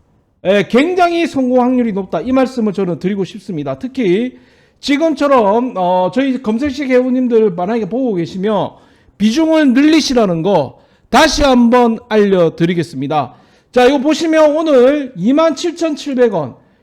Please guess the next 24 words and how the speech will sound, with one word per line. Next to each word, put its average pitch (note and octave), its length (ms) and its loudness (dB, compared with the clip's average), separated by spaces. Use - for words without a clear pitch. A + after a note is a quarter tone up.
열 D#4 280 4
시 E4 220 -4
일 D#4 340 -2
분 D4+ 240 -2
이십구 A#3+ 540 -6
조에 B3 460 0
체결이 B3+ 400 -4
됐고, G3 460 0
오늘 C4 480 2
이만 D4+ 440 2
팔천육백 D#4 800 0
원까지 A#3 300 -4
갔습니다. D3+ 560 -10
예, F3+ 260 6
이만 G#3 240 2
팔천육백 C#4 480 -2
원까지 A#3 220 -2
갔고, F3+ 240 -6
저도 E4 240 -2
사실 A#3+ 240 -6
잡힌지 A#3+ 400 -8
몰랐어요. E3 840 -8
예, D#3 120 -6
몰랐고, D#3+ 720 -6